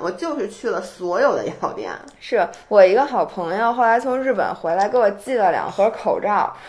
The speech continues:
Speaker 2: 我跟他说，我说“这个真的是我收到最珍贵的礼物，这真是救命的礼物。”然后我觉得所有人都疯了，
Speaker 1: 对。你知道我在那边
Speaker 2: 往回买口罩。
Speaker 1: 买的时候，那个，那个药剂师，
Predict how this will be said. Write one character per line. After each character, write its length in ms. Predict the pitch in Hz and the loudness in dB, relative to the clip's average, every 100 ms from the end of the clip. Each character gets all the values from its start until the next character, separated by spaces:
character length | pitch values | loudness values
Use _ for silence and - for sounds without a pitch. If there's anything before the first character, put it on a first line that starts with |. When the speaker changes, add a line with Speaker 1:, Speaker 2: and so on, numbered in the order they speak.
| - | -2
Speaker 2:
我 120 | - 185 | 4 4
跟 140 | 240 | 4
他 140 | 269 | 2
说， 240 | 277 277 262 | 2 2 2
我 160 | 196 | 2
说 160 | 202 214 226 | 2 0 0
“这 240 | 294 240 | 0 2
个 120 | 190 | 2
真 200 | 202 247 | 2 0
的 160 | 247 214 | 0 0
是 100 | 220 | 0
我 160 | 175 180 | 2 2
收 220 | - 254 | 2 4
到 160 | 240 254 | 4 2
最 420 | - 330 285 170 | 0 4 6 6
珍 340 | - 185 175 | 4 0 2
贵 220 | 170 160 131 | 2 4 6
的 60 | 131 | 4
礼 200 | 143 - | 2 -4
物， 280 | - 123 90 - | -6 -2 -2 2
这 120 | 220 | 2
真 240 | 277 277 | 4 4
是 80 | 254 254 - | 2 -2 0
救 220 | 339 285 | 4 4
命 400 | 277 311 294 226 | 2 0 0 0
的 120 | 180 | 0
礼 180 | 147 104 | -2 -6
物。” 300 | - 110 71 - - - - - | -6 -4 -4 -6 -12 -20 -14 2
然 140 | 208 | 4
后 140 | 349 254 | 8 6
我 80 | |
觉 140 | 220 240 | 8 8
得 100 | 302 | 6
所 240 | - 240 | 6 4
有 140 | 269 226 | 4 4
人 160 | 196 | 4
都 120 | 240 | 4
疯 440 | 254 - 277 262 262 | 2 2 4 4 4
了， 100 | 233 | 6
Speaker 1:
对。 20 | |
你 40 | |
知 60 | 185 | 6
道 80 | 170 | 4
我 80 | 175 | 2
在 100 | 170 | 2
那 140 | 165 | 0
边 60 | 175 | 0
Speaker 2:
往 60 | |
回 0 | |
买 60 | - | 0
口 60 | - | 0
罩。 100 | - | -2
Speaker 1:
买 240 | - - | -4 -8
的 60 | 180 | -10
时 140 | 175 | -8
候， 200 | 185 175 | -10 -8
那 200 | 185 240 | -6 -4
个， 260 | 233 202 175 | -2 -4 -6
那 160 | - 254 | -10 -8
个 180 | 233 185 | -6 -4
药 220 | 269 311 | -2 -4
剂 180 | 277 254 | -4 -10
师， 480 | 247 - 320 349 | -12 -8 -8 -6